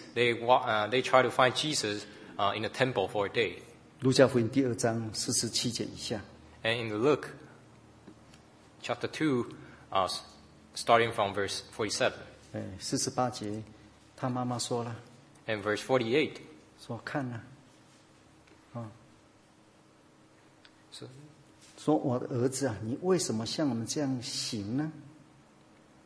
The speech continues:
Speaker 1: So verse forty-eight, uh, Mary, uh, say to him, "Son, why have you done this to us?"
Speaker 2: 看啊，你父亲和我伤心地来找你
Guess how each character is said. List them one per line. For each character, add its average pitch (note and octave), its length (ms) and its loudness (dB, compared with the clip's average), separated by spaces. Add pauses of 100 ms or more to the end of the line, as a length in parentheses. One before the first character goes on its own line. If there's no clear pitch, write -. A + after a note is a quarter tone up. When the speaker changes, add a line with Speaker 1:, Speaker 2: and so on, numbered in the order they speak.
(180)
Speaker 1:
So A2 340 2
verse G#2+ 200 -2
forty-eight, B2+ 580 0 (300)
uh, F#2 260 0 (180)
Mary, B2+ 440 2 (320)
uh, G2 100 2
say C#3 240 2
to B2 160 -4
him, G2+ 240 -4
"Son, G#2+ 580 4 (280)
why A#2+ 160 2
have A2+ 120 -2
you A#2+ 120 0
done B2+ 340 4 (280)
this C3+ 340 0
to A#2 100 -4
us?" - 300 -6 (100)
Speaker 2:
看 E3 260 6
啊， A#2+ 160 0
你 A2+ 240 2
父 E3 300 4
亲 D#3 420 2
和 C3 220 6
我 F#2 320 2
伤 A#2 360 0
心 A2 220 -4
地 G#2+ 120 -2
来 F#2+ 160 -6
找 G2 280 -2
你 G2+ 80 -4